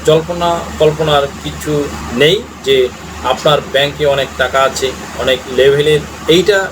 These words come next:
সেইটা নানান কিছু। অনেকে দেখা গেছে যে অনেক বেশি পেপারস দিয়ে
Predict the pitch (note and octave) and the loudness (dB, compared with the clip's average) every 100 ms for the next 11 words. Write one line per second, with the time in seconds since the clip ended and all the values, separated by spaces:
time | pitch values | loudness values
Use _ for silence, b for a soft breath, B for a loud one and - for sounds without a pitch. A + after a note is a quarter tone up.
0 | - - D3 C#3+ C3+ - B2+ C3 C#3+ C#3 | -4 0 2 2 2 -2 0 2 2 0
1 | C3+ B2 A2 G2+ - - D3+ F#3 G3+ F#3 | -6 -8 -8 -8 -10 -6 0 2 2 2
2 | D#3+ E3+ F3 D#3+ E3 C#3+ D#3+ D#3+ E3 D3+ | 2 0 0 -2 0 0 2 2 2 2
3 | E3 - F3+ - D3 C#3 C#3+ - - C#3+ | 2 2 0 2 2 4 2 0 -4 0